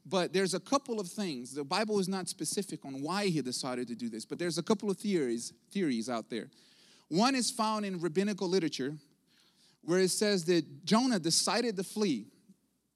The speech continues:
because after he delivered that prophecy in Second Kings,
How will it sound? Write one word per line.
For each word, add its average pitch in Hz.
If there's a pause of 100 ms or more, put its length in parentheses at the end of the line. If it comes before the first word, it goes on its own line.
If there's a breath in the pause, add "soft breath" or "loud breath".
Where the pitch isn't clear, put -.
(360)
because 160 (760 soft breath)
after 240 (180)
he 180
delivered 175
that 170
prophecy 196
in 139
Second 170
Kings, 135